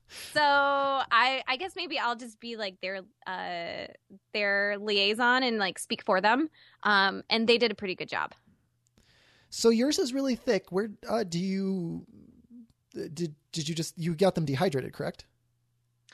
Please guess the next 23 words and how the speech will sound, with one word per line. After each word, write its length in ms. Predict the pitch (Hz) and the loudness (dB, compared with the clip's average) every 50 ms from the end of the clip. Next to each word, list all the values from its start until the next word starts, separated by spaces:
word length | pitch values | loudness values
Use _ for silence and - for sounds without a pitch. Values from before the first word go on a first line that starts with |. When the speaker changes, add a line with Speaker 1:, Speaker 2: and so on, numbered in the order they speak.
| - - - - - | -20 -20 -14 -6 -6
Speaker 1:
I 60 | 247 | -2
did. 340 | 220 277 254 202 175 180 - _ | 2 2 2 2 2 -2 -8 _
Mm-hmm. 440 | - 226 220 233 233 233 247 285 370 403 | -10 -8 -6 -6 -6 -4 -4 -4 -4 -2
Speaker 2:
And 200 | - 190 190 175 | -2 0 2 4
you 40 | 202 | 4
Speaker 1:
Um, 380 | 202 196 196 196 196 190 226 214 | 6 6 6 6 6 6 4 4
Speaker 2:
rehydrated 480 | 175 226 233 233 196 226 233 220 233 | 6 6 4 6 6 4 4 4 4
them, 220 | 208 233 233 233 233 - | 4 4 2 2 0 0
and 160 | 180 175 170 165 | 0 0 0 0
then 140 | 165 160 | 0 -2
this 140 | 160 165 - | -2 -2 -2
is 120 | 180 160 151 | -2 -2 -2
the 80 | 160 | -4
first 460 | - - 170 160 147 - - - - _ _ - | -4 -2 -2 -2 -2 -2 -8 -14 -20 _ _ -4
actual 380 | 160 165 165 - - 240 247 | -4 -4 -2 -2 0 0 0
batch, 340 | 233 254 233 254 254 - - - | 2 2 0 0 -2 -6 -8 -4
or 300 | - 190 175 165 160 151 - _ _ _ _ _ - | -2 0 0 0 -2 -6 -12 _ _ _ _ _ -4
the 120 | 165 175 | -2 -2
rehydration 680 | 165 185 175 170 160 147 160 160 160 - 165 147 143 - - _ _ _ _ _ _ _ _ _ _ - | 0 2 2 2 2 2 0 -2 0 0 -2 -4 -4 -6 -10 _ _ _ _ _ _ _ _ _ _ 0
is, 300 | 208 208 208 190 196 - | 2 2 4 4 2 0
was 300 | - 165 185 185 190 160 | 0 2 4 4 4 4
the 100 | 147 151 | 2 -2
same 380 | - - 156 151 143 143 135 | -2 -2 -2 -2 -2 -6 -8